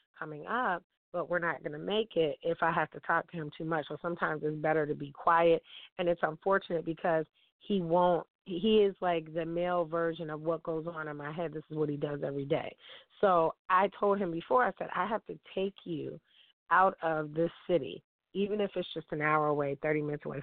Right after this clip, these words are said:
forty minutes away, so that you could be still and be quiet." You know, you have to quiet your mind sometime. You have to quiet your body and say, "I'm not doing this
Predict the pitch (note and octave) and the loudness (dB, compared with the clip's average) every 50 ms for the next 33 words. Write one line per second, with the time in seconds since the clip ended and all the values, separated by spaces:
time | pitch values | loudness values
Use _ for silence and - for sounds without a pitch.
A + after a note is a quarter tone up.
0 | - - D3+ D3 D3+ D3 D3 D3 C#3+ - - D3+ C#3+ C#3 - - _ _ _ _ | -6 -4 -4 -2 -2 -2 -4 -4 -6 -4 -4 -2 -2 -2 -4 -6 _ _ _ _
1 | _ _ - - F3 E3+ E3 D3 D#3 E3 E3+ - - D#3+ D3 D3 D3 - - - | _ _ 0 2 4 4 4 4 0 -4 -6 -6 -6 -6 -6 -6 -10 -10 -14 -16
2 | _ - F#3 F3+ F3 E3+ E3+ E3+ F#3 - _ - F3+ D#3+ D3 C#3+ C#3+ - - - | _ 0 2 4 4 4 4 2 0 -4 _ -12 -10 -8 -8 -8 -10 -12 -14 -8
3 | - E3+ D#3 - - - - - - _ _ _ _ _ _ _ _ _ _ _ | -2 -2 0 0 -2 -4 -10 -14 -20 _ _ _ _ _ _ _ _ _ _ _
4 | _ _ _ _ _ - E3+ E3 D#3+ D#3 D#3+ F3 F3+ F#3 F3+ - E3+ - - - | _ _ _ _ _ -4 -2 0 0 2 4 4 4 4 4 0 -6 -8 -4 0
5 | - F3 E3+ E3+ E3+ D#3+ - - D3 C#3+ D3+ D3+ D#3+ E3+ E3+ E3 E3 - - D#3 | 2 4 4 4 4 2 0 -4 -8 -8 -4 -2 -2 0 0 -2 -4 -8 -12 -18
6 | C#3 - - - - - D#3 D#3 D#3 D#3 E3 D#3+ - - E3 _ - - - D#3+ | -16 -12 -12 -12 -10 -10 -8 -6 -2 -2 -2 -2 -2 -6 -16 _ -4 2 4 4
7 | E3 E3 E3 - - D#3+ D3+ D3+ D3 D3+ D3+ D3+ D#3 D3+ D3+ - - - - _ | 4 4 2 0 -2 -2 -4 -2 0 2 4 4 4 4 2 0 -6 -14 -18 _
8 | _ _ _ _ _ _ - - - E3 E3 E3 E3 D#3+ D#3+ D#3+ F3 F3 F3 E3+ | _ _ _ _ _ _ -14 -8 -6 -4 -2 -2 -2 -2 0 0 0 0 0 0
9 | D3+ C3 - - | -2 -6 -8 -10